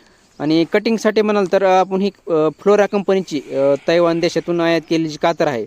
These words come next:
ही कातर वापरतो. एकदम, अं, कॅरी करा एकदम हलकी आहे. आणि ह्याचं वजन जर म्हणाल तर एक शंभर ते एकशे दहा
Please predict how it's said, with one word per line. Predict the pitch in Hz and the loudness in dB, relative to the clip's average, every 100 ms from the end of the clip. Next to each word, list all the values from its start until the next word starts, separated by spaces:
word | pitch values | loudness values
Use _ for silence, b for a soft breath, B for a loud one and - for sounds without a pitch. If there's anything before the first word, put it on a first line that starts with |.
| - b b _ - | -10 b b _ -18
ही | 170 | -4
कातर | 175 160 151 | -2 0 0
वापरतो. | 143 123 131 202 b b b - | -2 -4 -8 -10 b b b -10
एकदम, | 147 160 185 190 | -6 -2 0 2
अं, | 190 185 185 185 185 - | 2 2 2 2 0 0
कॅरी | 190 190 | 0 0
करा | 190 | 0
एकदम | 185 180 170 | 0 0 -2
हलकी | 185 196 190 | -2 0 0
आहे. | 180 - b b _ | 0 -4 b b _
आणि | 147 156 165 | -4 0 0
ह्याचं | 160 170 185 | 0 2 4
वजन | 202 208 | 4 4
जर | 208 | 4
म्हणाल | 208 214 165 - - | 2 2 0 -2 -4
तर | 165 | -2
एक | 165 - | -2 -4
शंभर | 208 208 208 | -2 0 0
ते | 196 208 | 2 2
एकशे | 202 - | 0 -2
दहा | 202 | -2